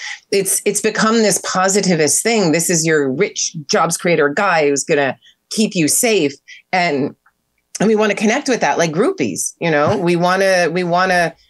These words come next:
be a part of that celebrity world. So we consume Egypt, King Tut in particular,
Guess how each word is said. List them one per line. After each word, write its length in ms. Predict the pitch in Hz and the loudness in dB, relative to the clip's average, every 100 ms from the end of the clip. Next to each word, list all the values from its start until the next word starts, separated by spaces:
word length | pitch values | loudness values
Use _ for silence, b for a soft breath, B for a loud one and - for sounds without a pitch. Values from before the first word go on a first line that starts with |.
| b - | b -2
be 120 | 208 | -2
a 60 | |
part 540 | - - 196 202 208 - | -2 -6 0 2 2 2
of 260 | 185 156 - | -2 -2 -2
that 400 | 170 160 151 - _ _ | 0 0 -2 -6 _ _
celebrity 760 | - 208 175 175 175 180 160 143 | -4 -2 0 0 0 -2 0 0
world. 560 | 139 214 175 95 85 b b | 0 0 2 0 -4 b b
So 340 | - 214 196 - | -2 0 0 -4
we 340 | 185 220 226 | 0 0 0
consume 600 | - 226 185 - 254 302 262 | -2 -2 0 0 2 2 0
Egypt, 640 | 208 233 185 170 - - - _ - - | 0 -2 0 -2 -2 -10 -14 _ -18 -4
King 220 | 226 175 | -2 -2
Tut 300 | - 190 - | -2 -4 -4
in 100 | 165 | -6
particular, 800 | 135 - 226 220 226 214 214 | -6 -4 -4 0 2 2 0